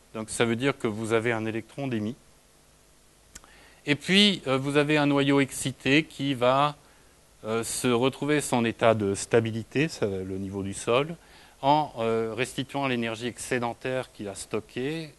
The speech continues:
euh, en émettant un rayonnement électromagnétique gamma. Il se trouve ici trois cent soixante-quatre keV, c'est bien.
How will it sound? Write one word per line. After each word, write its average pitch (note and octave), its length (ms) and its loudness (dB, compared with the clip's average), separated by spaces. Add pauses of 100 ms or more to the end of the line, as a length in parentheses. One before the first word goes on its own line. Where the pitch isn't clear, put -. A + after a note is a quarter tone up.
(240)
euh, G#2 180 -16
en G#2 140 -14
émettant A2 380 -6
un B2 40 -6
rayonnement A2 400 -4
électromagnétique G#2 760 -12
gamma. G2 300 -8
Il B2 60 -8
se - 100 -20
trouve G#2+ 200 -8
ici G#2 220 -10
trois G#2 200 -6
cent A2+ 160 -6
soixante-quatre - 540 -12
keV, G2+ 200 -10
c'est - 200 -14
bien. E2+ 220 -12